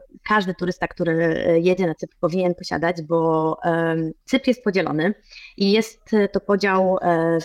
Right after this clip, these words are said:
potocznie zwany zieloną linią, czyli granicą, e, którą kontrolują siły, em, pokojowe O N Z. E, granica, e, oddziela Cypryjczyków pochodzenia tureckiego z-,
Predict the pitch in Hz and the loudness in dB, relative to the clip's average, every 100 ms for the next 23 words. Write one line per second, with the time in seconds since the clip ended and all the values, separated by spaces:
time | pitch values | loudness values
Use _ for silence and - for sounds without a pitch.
0 | - - 208 208 202 180 190 190 185 175 | -4 -4 -2 0 -2 0 2 4 4 2
1 | 190 190 202 202 185 165 160 170 185 - | 2 2 4 2 2 0 0 -2 -4 -4
2 | 185 185 175 185 - 190 180 180 180 170 | -4 0 0 0 0 0 2 0 0 0
3 | 170 165 - 190 175 170 170 175 180 180 | 0 0 -2 -2 -2 -2 -6 -4 -2 -2
4 | 170 - 180 175 175 170 - 165 165 160 | -2 -2 0 2 2 0 -2 -2 -2 -2
5 | 190 185 180 170 170 170 170 156 160 - | -2 0 0 0 -2 0 -2 -2 -4 -6
6 | _ - - - - - 190 196 233 262 | _ -20 -20 -20 -10 0 0 4 4 4
7 | 262 247 240 - 190 190 190 196 233 226 | 2 2 2 0 0 2 2 2 2 0
8 | - - 208 226 - 208 - 196 196 202 | -4 -2 -2 0 0 -2 0 -4 -2 0
9 | 190 190 185 175 - 220 233 - 233 202 | 2 2 2 0 0 0 0 0 -2 2
10 | 214 214 214 202 | 4 4 2 -2